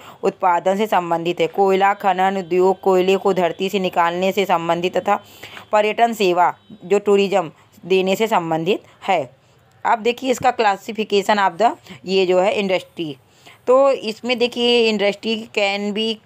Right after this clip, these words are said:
classified on the basis of the raw material size and, अ, ownership। जो आपका उद्योग का वर्गीकरण कच्चा माल, आकार और स्वामित्व के आधार पर किया जा सकता है। देखिए, रॉ मटेरियल्स क्या होते हैं, अ,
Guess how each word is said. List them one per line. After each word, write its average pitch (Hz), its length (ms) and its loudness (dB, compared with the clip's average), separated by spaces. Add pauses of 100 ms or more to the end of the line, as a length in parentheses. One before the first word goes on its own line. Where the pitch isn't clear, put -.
classified 196 640 0
on 190 220 2
the 190 120 0
basis 185 340 2
of 185 180 4
the 190 140 2
raw 185 180 4
material 190 520 0
size 180 320 0
and, 185 540 -2 (460)
अ, 190 260 4
ownership। 175 460 0 (260)
जो 208 120 0
आपका 214 280 2
उद्योग 208 420 2
का 220 80 2
वर्गीकरण 202 360 2
कच्चा 202 400 0
माल, 190 300 0
आकार 180 580 2
और 202 260 0 (240)
स्वामित्व 208 420 0
के 214 140 -2
आधार 180 400 2
पर 220 160 -2
किया 190 260 0
जा 165 140 0
सकता 156 300 -2
है। 151 240 -2 (800)
देखिए, 202 280 -4
रॉ 214 180 4
मटेरियल्स 220 540 -2
क्या 214 140 0
होते 208 240 0
हैं, 208 260 0 (580)
अ, 196 380 0